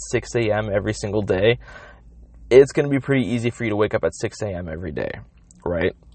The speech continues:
But what makes this interesting, what makes this, you know, actually useful is that, you know, today is different than the past, right? It's very different. I call it, we, you know, we live in the age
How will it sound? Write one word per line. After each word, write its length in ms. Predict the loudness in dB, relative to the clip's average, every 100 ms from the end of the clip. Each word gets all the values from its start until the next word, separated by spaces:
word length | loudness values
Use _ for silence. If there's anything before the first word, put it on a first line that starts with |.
| -20 -20 -20 -20 -12
But 400 | 2 8 8 6 -2 -20 -20 -6 -2
what 120 | 0
makes 360 | 0 0 -4
this 260 | 2 2 2 -4 -14 -16 _ _ _ _ _ _
interesting, 720 | 0 0 2 2 2 0 0
what 180 | 2 2
makes 300 | 2 0 -2 -14 -14 -14
this, 340 | -4 4 4 4 -2 -10 -12 -18 -8
you 140 | -4
know, 120 | -2 -2
actually 680 | -2 -2 0 0 0 -2 -6 -6
useful 680 | 0 0 0 0 2 2 -2 -10 -20 -20 4
is 320 | 6 6 6
that, 360 | 4 4 2 -4
you 100 | -4
know, 200 | 0 0 0
today 680 | -8 -2 4 6 6 2 -2 -6 -6
is 220 | -2 -2 2
different 400 | 2 2 -2 -2
than 120 | -8
the 100 | -8
past, 480 | -8 -8 -10 -14 -12
right? 260 | -6 -4 -6
It's 140 | -8
very 340 | 4 6 6
different. 400 | 4 0 -2 -2
I 60 | -2
call 320 | 2 6 6
it, 160 | 6 2 -8 -20 -20 -20 -10
we, 200 | -4 -4
you 180 | -2 -2
know, 80 |
we 140 | 0 0
live 320 | 2 2 0
in 160 | -2 -4
the 120 | -6 -6
age 380 | -6 -6 -8